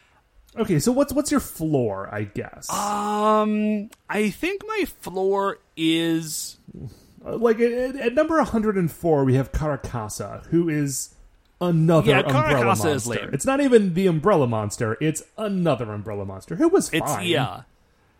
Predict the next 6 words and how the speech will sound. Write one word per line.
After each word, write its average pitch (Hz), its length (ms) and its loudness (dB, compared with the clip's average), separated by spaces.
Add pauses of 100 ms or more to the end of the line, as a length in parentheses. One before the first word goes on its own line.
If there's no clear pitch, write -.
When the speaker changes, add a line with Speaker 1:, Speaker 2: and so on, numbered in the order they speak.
(300)
Speaker 1:
Um, 98 640 -12 (420)
Speaker 2:
Okay. 143 760 -4 (480)
Bara 285 320 -6
Kan-, 185 340 -4 (1600)
I 196 240 2
think - 480 -4